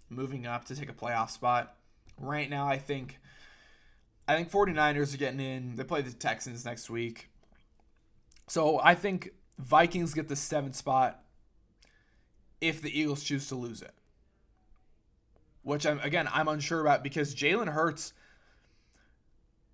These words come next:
I'd say he's an above average quarterback. He's not elite. He's not amazing. He's not really good. He's above average. He's good.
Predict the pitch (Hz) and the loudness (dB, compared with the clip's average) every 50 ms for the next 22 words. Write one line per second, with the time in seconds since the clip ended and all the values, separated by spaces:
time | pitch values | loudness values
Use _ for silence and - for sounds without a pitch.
0 | _ _ _ - 151 170 180 180 180 202 185 185 190 185 147 170 156 139 131 117 | _ _ _ 6 8 10 10 8 6 2 2 2 2 0 0 0 -2 -2 0 2
1 | - 147 143 135 143 135 127 120 117 - - 127 113 113 98 90 - - - 156 | 2 2 4 4 4 4 4 2 0 -6 -6 -4 -4 -4 -4 -6 -8 -10 -10 -8
2 | 135 131 165 175 196 202 196 185 180 170 165 165 127 156 143 147 147 156 170 160 | -4 2 4 4 4 4 2 0 0 0 0 0 -2 -4 -2 0 0 0 2 0
3 | 147 147 151 143 147 151 143 139 175 160 - - 139 151 165 165 156 143 147 143 | 0 0 0 0 -2 -2 -2 0 0 0 0 -2 -4 -4 -2 -2 -2 0 0 0
4 | 139 139 143 147 160 127 117 147 135 120 120 107 95 92 - 65 64 - - - | 0 0 -2 -2 -2 2 4 4 4 4 4 -2 -6 -6 -8 -12 -14 -14 -12 -12
5 | - - - _ _ _ _ _ - - - - 165 143 - - 151 131 110 85 | -14 -14 -14 _ _ _ _ _ -20 -12 -8 -6 -6 -4 -2 0 0 2 0 -2
6 | - | -6